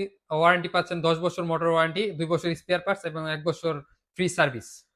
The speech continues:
তো এখনই আপনাদের পছন্দের ওয়াশিং মেশিন অর্ডার করতে স্ক্রিনে দেওয়া নাম্বারে যোগাযোগ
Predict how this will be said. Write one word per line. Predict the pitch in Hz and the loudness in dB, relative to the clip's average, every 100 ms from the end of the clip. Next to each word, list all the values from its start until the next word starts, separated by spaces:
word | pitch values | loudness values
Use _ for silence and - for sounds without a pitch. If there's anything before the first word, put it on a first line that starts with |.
| _ _ - | _ _ 0
তো | |
এখনই | 196 208 269 | 4 6 6
আপনাদের | 277 254 247 247 | 6 6 4 4
পছন্দের | 233 208 220 | 4 2 2
ওয়াশিং | 208 202 214 | 6 6 4
মেশিন | 208 214 208 | -2 0 4
অর্ডার | 196 196 | 6 4
করতে | 226 226 | 2 -2
স্ক্রিনে | 214 - 208 | -4 -2 4
দেওয়া | 202 | 4
নাম্বারে | 196 190 196 180 | 6 4 4 2
যোগাযোগ | 180 185 185 | 2 2 0